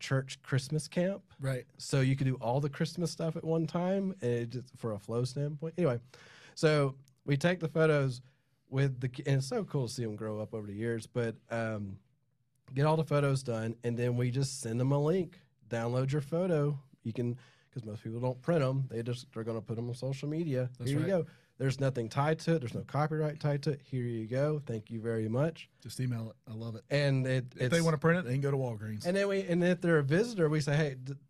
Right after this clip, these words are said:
Speaker 1: just give us your email address and we'll send you a link." So, and that's it.
Speaker 2: I love it.
Speaker 1: So, it, and it's so simple because it's like,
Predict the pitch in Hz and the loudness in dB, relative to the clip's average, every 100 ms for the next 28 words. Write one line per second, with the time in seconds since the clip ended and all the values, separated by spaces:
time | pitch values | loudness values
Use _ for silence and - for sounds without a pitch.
0 | _ 135 135 151 156 139 156 151 143 131 | _ -2 0 0 0 -2 -2 2 4 4
1 | 123 127 127 117 120 120 120 120 117 107 | 2 0 0 -4 -4 -2 -2 0 -2 -2
2 | 95 - _ _ _ _ - 127 113 110 | -6 -12 _ _ _ _ -4 0 2 0
3 | 104 - _ 120 135 135 165 - - _ | -4 -10 _ 0 0 2 -2 -4 -14 _
4 | 110 98 92 92 - 185 170 175 185 190 | -12 -10 -12 -12 2 4 4 2 0 2
5 | 180 170 156 - 202 202 165 180 160 135 | 4 2 -2 -2 0 2 2 0 0 2
6 | 127 123 135 135 135 135 127 | 0 2 2 2 2 0 0